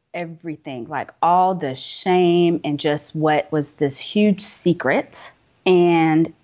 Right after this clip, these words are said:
not three, four months later, I'm getting support from this same community of women because I took a chance, if you will, on coming into a community and deciding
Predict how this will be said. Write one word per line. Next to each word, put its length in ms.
not 340
three, 200
four 200
months 280
later, 580
I'm 140
getting 300
support 1000
from 280
this 180
same 360
community 640
of 220
women 580
because 920
I 80
took 560
a 60
chance, 920
if 180
you 120
will, 480
on 300
coming 460
into 360
a 60
community 760
and 120
deciding 880